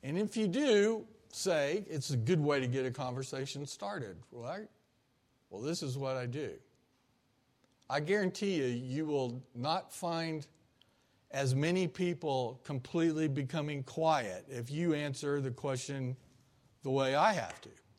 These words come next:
"What do you do?" If I say immediately, "Well, I'm a pastor," it's like, bzz, or the person is thinking, first thing, "How can I get out of here?"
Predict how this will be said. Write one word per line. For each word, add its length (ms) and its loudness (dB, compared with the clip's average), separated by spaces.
"What 180 4
do 80 8
you 160 8
do?" 360 6
If 200 -4
I 160 6
say 420 6
immediately, 880 4
"Well, 220 -2
I'm 180 2
a 80 0
pastor," 760 -2
it's 200 -6
like, 200 -4
bzz, 360 -2
or 480 4
the 100 0
person 520 4
is 240 0
thinking, 420 -2
first 400 6
thing, 360 0
"How 400 -2
can 180 -10
I 120 -4
get 180 0
out 200 -4
of 60 -8
here?" 220 -12